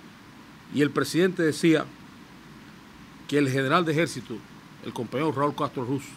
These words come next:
en determinados momentos había alertado que situaciones como estas podían ocurrir. Por tanto, nosotros tenemos que tener claro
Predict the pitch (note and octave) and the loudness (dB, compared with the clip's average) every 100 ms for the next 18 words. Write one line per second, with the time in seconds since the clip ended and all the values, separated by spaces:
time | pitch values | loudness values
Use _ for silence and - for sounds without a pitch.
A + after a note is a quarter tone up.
0 | - - - - C#3 D3 B2+ C3+ C3 D3 | -18 -20 -20 -4 -2 0 0 -2 -2 0
1 | F3+ D#3+ C#3+ D#3+ C#3 - G2+ - - - | 2 2 0 0 0 -4 -14 -16 -20 -20
2 | - - - - - - - - - - | -20 -20 -20 -20 -20 -20 -20 -20 -20 -10
3 | A2+ A#2 D3 D#3 C#3 A#2+ D#3+ E3 A#2+ A#2+ | -2 2 4 4 2 -2 -2 -2 -2 -6
4 | A#2+ A#2 G#2 D#3+ F3 - C#3 D3 G3+ - | -6 -6 -4 -2 -2 -2 -4 0 -2 -2
5 | - - C3 G#3 A3+ E3+ B2 G#2 F2 - | -6 -2 4 6 6 4 0 -6 -8 -12
6 | - - - - - - - - - - | -20 -20 -20 -20 -20 -20 -20 -20 -20 -20
7 | - - F2 C3+ D#3 C#3 A#2 E3 D#3 D#3 | -20 -16 -8 0 0 0 -2 -2 0 -2
8 | D3+ D3 C#3+ - F3 F3 | -4 -4 -6 -2 0 0